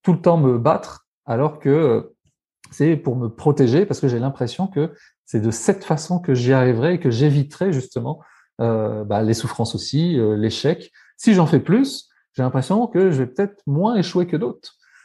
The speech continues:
Hein, donc, euh, du coup, je vais, euh, je vais en mettre plus. Et, euh, et ces trois états-là, ce sont des, vraiment des, des états de, de protection qui nous permettent de comprendre nos comportements pour que, euh, ça soit ensuite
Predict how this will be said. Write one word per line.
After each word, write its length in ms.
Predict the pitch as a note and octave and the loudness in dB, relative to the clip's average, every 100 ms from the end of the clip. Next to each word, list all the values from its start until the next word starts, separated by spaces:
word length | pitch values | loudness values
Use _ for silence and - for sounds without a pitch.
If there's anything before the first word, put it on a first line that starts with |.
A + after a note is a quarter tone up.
| _ | _
Hein, 200 | C3+ F#3+ | -6 -2
donc, 280 | D#3+ D#3 D3+ | 2 0 2
euh, 360 | C3+ C3 B2+ B2 | 2 4 2 0
du 100 | C3 | -2
coup, 140 | A#3 | -2
je 100 | G#3 | 2
vais, 240 | F#3 F#3+ | 2 4
euh, 240 | F3 C#3+ B2+ | 2 0 -2
je 80 | B2 | -4
vais 80 | |
en 60 | G3 | -6
mettre 200 | A3+ - | -6 -8
plus. 460 | - A#3 - - _ _ _ _ - | -8 -8 -10 -20 _ _ _ _ -2
Et, 240 | C#3+ D#3 | 2 4
euh, 160 | D3+ B2 | 4 2
et 260 | - C3 B2+ | 2 2 2
ces 220 | B2+ C#3 | 0 -4
trois 360 | - - G#3+ E3+ | -2 2 2 2
états-là, 440 | D3 F#3+ G#3+ A3 C#4 | 0 0 -2 -6 -8
ce 120 | D3 | -12
sont 220 | - D#3+ | -6 -4
des, 320 | C#3 B2+ B2+ _ _ - | -2 -2 -4 _ _ -2
vraiment 200 | C3+ D3+ | 2 4
des, 180 | B2+ | 4
des 220 | A#2 A#2 B2 | 4 2 2
états 180 | C#3+ | 0
de, 320 | C#3 A#2 - - | 0 -2 -6 -6
de 80 | B2 | -6
protection 560 | A2+ - D3+ D3 D3+ - | -4 -2 0 -2 -4 -8
qui 60 | - | -2
nous 100 | C#3 | -2
permettent 300 | C#3 C3+ D3+ | 0 0 0
de 60 | C3 | 0
comprendre 800 | - G3+ G3 - F#3 F#3+ D#3+ - | -2 -2 -2 -2 -2 -2 -4 -8
nos 260 | B2+ B2+ A#2+ | -4 0 -2
comportements 840 | - D3+ D3 C#3+ - C#3 G#3+ - _ _ _ _ _ | -2 -2 -2 -2 -2 0 -2 -6 _ _ _ _ _
pour 280 | - D#3+ - | -2 -2 -2
que, 440 | - D#3+ C#3 - - | 2 4 4 0 -4
euh, 180 | B2 A#2 | 0 0
ça 160 | A#2+ A#2+ | 0 -6
soit 220 | - B2+ | -4 -4
ensuite 300 | A#2 A#2+ | -4 -8